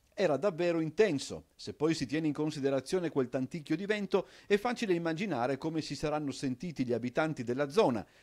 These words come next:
tenuto conto anche del fatto che a volte i rifiuti erano abbandonati fuori dai cassonetti. Il problema, va detto anche questo, non deve aver lasciato indifferente gli stessi camperisti.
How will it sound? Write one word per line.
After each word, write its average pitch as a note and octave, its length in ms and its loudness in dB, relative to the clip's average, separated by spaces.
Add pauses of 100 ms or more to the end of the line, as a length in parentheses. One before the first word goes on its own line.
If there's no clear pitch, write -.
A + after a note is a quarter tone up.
(100)
tenuto A#3+ 320 0
conto A3 340 4
anche D3 380 2
del E3+ 180 -2
fatto B2 460 -2
che D#3+ 100 -2
a E3 60 2
volte B2+ 420 2
i C3 80 2
rifiuti D#3+ 480 -4
erano C3+ 240 2
abbandonati D3 720 -2
fuori F#3 420 4
dai F#3+ 200 -4
cassonetti. F3+ 720 -6 (380)
Il G2 120 -12
problema, C3+ 420 0
va C#3 140 2
detto A#2+ 280 -2
anche A#2+ 200 -2
questo, A3 460 2 (160)
non A3+ 340 0
deve G#3+ 240 8
aver E3 240 2
lasciato D#3 420 0
indifferente B2 760 0
gli G3 140 -4
stessi F3 380 -2
camperisti. E3 760 -2